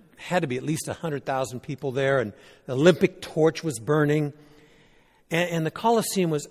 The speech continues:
absolutely spectacular. But one of the things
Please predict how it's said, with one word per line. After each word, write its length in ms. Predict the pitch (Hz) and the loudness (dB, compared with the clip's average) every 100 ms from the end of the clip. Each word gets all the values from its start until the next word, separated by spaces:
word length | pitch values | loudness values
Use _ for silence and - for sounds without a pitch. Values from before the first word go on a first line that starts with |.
| - | -8
absolutely 800 | 208 185 - 170 143 151 143 | -6 -4 -4 -6 -4 -6 -6
spectacular. 880 | 123 - 120 - - - 139 - 85 - _ _ _ _ _ _ _ _ _ _ _ - | -8 -10 -12 -14 -12 -8 -8 -8 -10 -12 _ _ _ _ _ _ _ _ _ _ _ -4
But 100 | 175 | -2
one 180 | 170 226 | 2 2
of 40 | 285 | 2
the 120 | 214 | 2
things 260 | 208 214 | 2 2